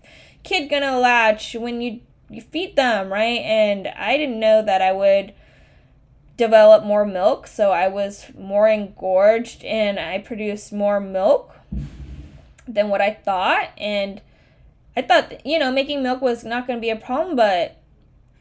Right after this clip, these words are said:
you know, I didn't think about the other side effect where I produced so much that my daughter couldn't latch and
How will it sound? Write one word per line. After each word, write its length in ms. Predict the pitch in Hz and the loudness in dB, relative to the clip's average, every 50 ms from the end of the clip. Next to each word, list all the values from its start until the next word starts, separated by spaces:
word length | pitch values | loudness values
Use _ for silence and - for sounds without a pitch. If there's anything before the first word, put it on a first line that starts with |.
| _ _ _ _ _ _ - | _ _ _ _ _ _ -12
you 120 | 226 226 | -6 -4
know, 100 | 220 214 | -2 0
I 100 | 214 214 | 0 0
didn't 220 | 233 240 220 214 - | 0 0 -2 -6 -10
think 200 | 233 233 233 254 | -12 -8 -6 -4
about 280 | 220 214 214 226 - | 0 0 0 0 0
the 100 | - 185 | -2 -4
other 420 | - 147 240 311 370 359 269 220 226 | -2 0 0 0 2 2 2 0 0
side 220 | - 214 185 180 | -2 -2 -2 -2
effect 340 | 190 - - 202 202 202 - | -4 -4 -6 -6 -6 -6 -2
where 180 | 214 214 208 | 0 2 4
I 120 | 208 214 214 | 4 4 2
produced 380 | 214 - 254 233 240 247 247 | 2 0 -4 -4 -4 -4 -4
so 140 | - 247 233 | -4 -4 -4
much 280 | 220 226 240 240 240 - | -2 -2 -4 -4 -4 -4
that 140 | 240 220 220 | -4 -2 -2
my 120 | 233 226 | -2 -4
daughter 340 | 208 - 208 202 214 226 226 | -2 0 2 2 2 2 0
couldn't 500 | 220 - - 247 254 269 254 233 - - | -2 -2 -4 -2 -2 -2 -6 -6 -8 -12
latch 500 | 190 190 196 202 214 233 269 - - - | -10 -8 -4 -2 -2 -2 -4 -4 -6 -8
and 360 | 233 226 220 214 202 202 - | -8 -6 -6 -6 -8 -8 -10